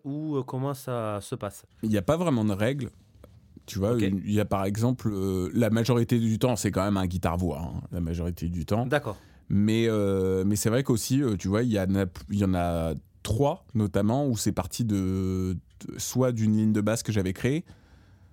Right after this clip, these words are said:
Speaker 2: euh, soit en fait de,
Speaker 1: Ok.
Speaker 2: il y en a deux où c'est parti d'une jam entre le batteur et moi.
Speaker 1: D'accord.
Speaker 2: Et donc dans ce cas-là, le, le guitariste, euh, guitariste chanteur, euh, donc Alex, c'est son projet en fait, hein, Art et Don, euh, tu vois, qui est là avec le portable, qui enregistre.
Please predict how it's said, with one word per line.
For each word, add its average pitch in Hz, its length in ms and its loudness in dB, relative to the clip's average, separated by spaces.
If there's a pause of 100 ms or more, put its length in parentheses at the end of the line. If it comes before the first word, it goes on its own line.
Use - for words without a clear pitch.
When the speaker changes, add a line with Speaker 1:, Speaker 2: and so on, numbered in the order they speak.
(240)
Speaker 2:
euh, 95 160 2
soit 131 300 -2
en 131 80 -2
fait 120 240 0
de, 98 100 2
Speaker 1:
Ok. 95 400 0
Speaker 2:
il 92 60 0
y 95 40 0
en 92 100 2
a 90 100 0
deux 139 500 2
où 101 300 0
c'est 95 160 -2
parti 98 260 -4
d'une 101 220 4
jam 123 260 2
entre 110 200 0
le 104 40 2
batteur 101 320 2
et 98 60 2
moi. 113 240 0 (720)
Speaker 1:
D'accord. 120 360 -6 (160)
Speaker 2:
Et 95 560 2
donc 98 260 0
dans 98 120 2
ce - 100 -8
cas-là, 101 240 2
le, 92 300 0
le 92 180 0
guitariste, 98 540 -2
euh, 87 600 -2
guitariste 87 400 -4
chanteur, 95 320 -2
euh, 87 80 -2
donc 85 240 -4
Alex, 98 300 -2
c'est - 100 -6
son 92 180 -2
projet 92 380 -2
en 101 80 -4
fait, 92 220 -6
hein, 87 260 -4
Art 85 200 -8
et 87 60 -2
Don, 117 180 2 (360)
euh, 98 140 2
tu - 120 -6
vois, 101 100 2
qui 104 140 0
est 95 60 2
là 101 100 2
avec 113 240 0
le 107 80 4
portable, 131 460 -2
qui 123 100 0
enregistre. 110 640 -2